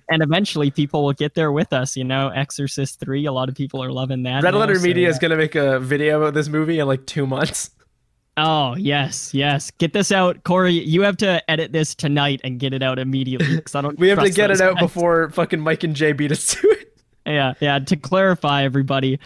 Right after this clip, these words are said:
Speaker 1: there have been numerous times where we've done an episode and either as we've been set up to record it or right before we put it out or right after we've put it out,
Speaker 2: A
Speaker 1: Red Letter
Speaker 2: review comes
Speaker 1: Media
Speaker 2: out.
Speaker 1: has,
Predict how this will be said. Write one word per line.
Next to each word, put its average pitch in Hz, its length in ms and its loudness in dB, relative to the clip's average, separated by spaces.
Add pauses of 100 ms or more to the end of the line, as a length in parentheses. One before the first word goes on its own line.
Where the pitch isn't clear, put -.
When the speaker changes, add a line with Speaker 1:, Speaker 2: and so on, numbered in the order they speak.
(320)
Speaker 1:
there 165 120 2
have 170 60 0
been 156 160 0
numerous 165 460 2
times 131 480 -2
where 131 160 -4
we've 147 300 -2
done 160 180 0
an 143 60 2
episode 127 720 -2
and 127 340 -4 (380)
either 147 420 2
as 143 300 0
we've 139 160 2
been 135 140 -2
set 135 260 0
up 127 140 -4
to 135 100 -4
record 131 400 -2
it 123 160 -2
or 127 200 -2
right 127 220 -2
before 127 400 -6
we 127 220 -6
put 135 200 -4
it 127 120 -4
out 127 200 -2
or 160 200 0
right 151 240 2
after 135 340 -4
we've 127 220 -2
put 127 160 -4
it 127 80 -2
out, 123 200 -2 (120)
Speaker 2:
A 147 100 2
Speaker 1:
Red 143 280 2
Letter 139 240 4
Speaker 2:
review 135 160 4
comes - 120 2
Speaker 1:
Media 127 260 2 (100)
Speaker 2:
out. - 80 -2 (220)
Speaker 1:
has, 151 120 2